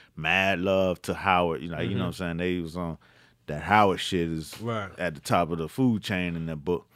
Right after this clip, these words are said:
Speaker 2: And a lot of, I know Bassett, Angela Bassett went to Howard, right?
Speaker 1: I'm not sure.
Speaker 2: I
Speaker 1: I,
Speaker 2: believe
Speaker 1: I
Speaker 2: she did.
Speaker 1: cannot,
Speaker 2: I'm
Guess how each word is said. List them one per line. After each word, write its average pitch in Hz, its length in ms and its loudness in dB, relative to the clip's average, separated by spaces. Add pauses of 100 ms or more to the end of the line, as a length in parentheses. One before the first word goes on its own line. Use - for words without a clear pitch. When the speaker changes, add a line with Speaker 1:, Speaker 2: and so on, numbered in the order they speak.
(120)
Speaker 2:
And 107 160 -8
a 113 40 -4
lot 127 220 4
of, 123 80 2
I 117 60 -4
know 120 200 0
Bassett, 131 460 2
Angela 117 280 -4
Bassett 131 360 -2
went 113 160 -6
to 101 80 -6
Howard, 95 280 -6
right? 117 240 -6 (160)
Speaker 1:
I'm 85 120 -8
not 80 220 -4
sure. 78 240 -8
Speaker 2:
I 71 60 -6
Speaker 1:
I, - 20 -8
Speaker 2:
believe 104 340 -6
Speaker 1:
I 76 40 -8
Speaker 2:
she - 100 -12
did. 78 120 -8
Speaker 1:
cannot, 76 200 -8
Speaker 2:
I'm 71 80 -12